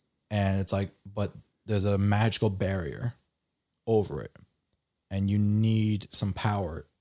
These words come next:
in order to get through. And you basically need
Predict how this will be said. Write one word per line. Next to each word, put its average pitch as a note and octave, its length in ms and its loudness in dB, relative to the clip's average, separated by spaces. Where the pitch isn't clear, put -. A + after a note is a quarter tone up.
in G#2 160 -2
order F#2+ 200 -4
to G2+ 140 -8
get F#2 180 -6
through. - 260 -10
And G2 760 0
you C3 320 6
basically D3+ 460 10
need C3 380 8